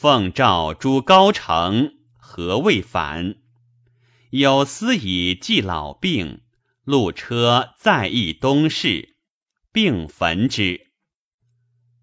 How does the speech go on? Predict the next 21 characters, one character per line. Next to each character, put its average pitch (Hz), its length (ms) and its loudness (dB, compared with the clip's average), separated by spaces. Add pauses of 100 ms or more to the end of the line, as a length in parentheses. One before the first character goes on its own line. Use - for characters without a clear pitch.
(360)
常 180 320 2
以 98 380 -2
资 220 340 -2
议 127 280 0
温 208 300 2
子 85 280 -4
升 131 540 -2 (300)
之 120 380 0
谨 117 380 -2
等 80 260 -4
谋， 85 500 -4 (680)
方 135 320 2
使 90 260 -4
之 120 540 -2
作 82 380 -2
献 147 440 -2
武 82 200 -10
王 82 280 -2
碑， 123 520 -2 (600)
继 175 220 -2
承， 90 640 -4